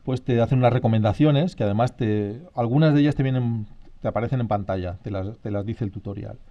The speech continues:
Com-, que compruebes que el monitor está encendido más de media hora, que resetees los ajustes a los de fábrica, no sea que te haya sido un extremo y no pueda llegar más allá, entonces es mejor dejarlo todos neutros. Limpiar bien la pantalla también, porque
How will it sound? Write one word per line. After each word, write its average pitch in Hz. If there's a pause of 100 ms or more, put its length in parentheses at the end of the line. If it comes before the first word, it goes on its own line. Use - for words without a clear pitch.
(320)
Com-, 113
que -
compruebes 113
que -
el 117
monitor 113
está 113
encendido 110
más 107
de 107
media 107
hora, 143 (760)
que 120
resetees 120
los 117
ajustes 113
a -
los 104
de 107
fábrica, 131
no 104
sea 110
que 104
te 104
haya 107
sido 110
un 107
extremo 120
y 98
no 101
pueda 101
llegar 98
más 98
allá, 127 (120)
entonces 107
es 107
mejor 107
dejarlo 101
todos 101
neutros. 127 (640)
Limpiar 117
bien 113
la 104
pantalla 104
también, 131
porque 104